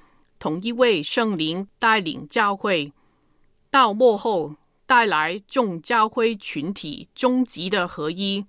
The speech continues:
福音的救赎范畴不只是个人的层面，也涵盖了群体层面。因此，再来的主基督不只是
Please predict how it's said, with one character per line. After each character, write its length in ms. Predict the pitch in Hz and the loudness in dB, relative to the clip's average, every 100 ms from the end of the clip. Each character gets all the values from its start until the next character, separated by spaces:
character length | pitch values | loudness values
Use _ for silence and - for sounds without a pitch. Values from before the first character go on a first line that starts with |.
| _ _ _ | _ _ _
福 260 | - 311 294 | -2 4 4
音 280 | 277 277 | 4 2
的 280 | 254 190 180 | 2 0 0
救 280 | - 262 220 | 2 2 2
赎 500 | 196 165 160 196 220 _ | 0 -6 -2 -2 -4 _
范 280 | - 254 220 | 0 2 2
畴 320 | - 156 190 - _ - | -2 -4 -4 -8 _ -4
不 120 | 285 | -2
只 180 | 277 143 | -2 -4
是 220 | - 240 | -4 -4
个 260 | 196 254 214 | 2 4 4
人 180 | 156 175 | -2 -6
的 80 | |
层 280 | 165 - 147 | -10 -10 -6
面， 360 | 185 175 143 143 _ _ _ _ _ _ _ | -4 -2 -4 -10 _ _ _ _ _ _ _
也 200 | 165 160 | -4 -4
涵 320 | 160 160 160 190 | -2 -4 -4 0
盖 280 | 240 202 | 2 2
了 180 | 175 - - - | 0 -6 -12 -14
群 320 | - 160 202 | -10 -8 -8
体 280 | - 151 - | -8 -12 -12
层 260 | - 139 160 | -14 -12 -4
面。 320 | 202 151 147 _ _ _ - - _ _ _ _ - - | -2 -2 -6 _ _ _ -20 -20 _ _ _ _ -20 -2
因 160 | 269 277 | 0 0
此， 320 | - 143 147 _ _ _ _ _ - | -2 -6 -10 _ _ _ _ _ -2
再 240 | 294 269 | 2 4
来 200 | 233 165 | 4 2
的 120 | 202 | 0
主 240 | 233 165 135 | -6 -10 -12
基 200 | - 226 | -8 -8
督 400 | 233 226 226 233 _ | -4 -4 -4 -8 _
不 120 | 285 | 0
只 240 | 277 330 302 | 0 -2 -6
是 480 | - 240 208 160 | -4 -2 -2 -2